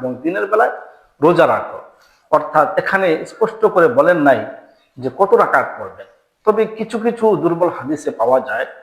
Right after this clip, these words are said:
যদি আমরা সুস্থ থাকি, সাবলীল থাকি, তাহলে কমপক্ষে, কমপক্ষে আমরা বারো রাকাত পড়বো। এটা একটা দুর্বল হাদিস।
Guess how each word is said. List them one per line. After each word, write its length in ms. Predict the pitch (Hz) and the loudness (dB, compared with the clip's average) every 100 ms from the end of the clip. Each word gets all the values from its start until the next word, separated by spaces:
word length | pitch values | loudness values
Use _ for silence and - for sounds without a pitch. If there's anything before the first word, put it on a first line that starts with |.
| _ _ _ - | _ _ _ -8
যদি 240 | 123 135 147 | -4 2 2
আমরা 260 | 139 135 | 2 -2
সুস্থ 360 | - 180 - 170 | -2 -6 -4 -4
থাকি, 640 | 135 135 - 135 143 - _ _ | 0 -2 -2 -8 -8 -14 _ _
সাবলীল 460 | - 123 139 160 151 - | -4 0 2 0 -2 -2
থাকি, 500 | 131 120 135 143 - - | -4 -2 -6 -8 -12 -2
তাহলে 240 | 127 143 | 2 2
কমপক্ষে, 1040 | - 180 208 220 208 - 190 - - - | 2 4 6 6 0 2 2 2 -10 -14
কমপক্ষে 840 | - - 196 202 156 - 190 - 156 | -6 4 6 6 0 -2 -2 -2 -4
আমরা 160 | 120 123 | 0 2
বারো 160 | 123 | 2
রাকাত 240 | 127 120 104 - | 2 0 -10 -12
পড়বো। 400 | 104 135 - - | -8 -6 -6 -14
এটা 300 | - _ 151 | -20 _ 2
একটা 140 | 147 | 2
দুর্বল 380 | 135 165 175 147 | 2 0 2 2
হাদিস। 420 | - 92 - _ | 0 -12 -18 _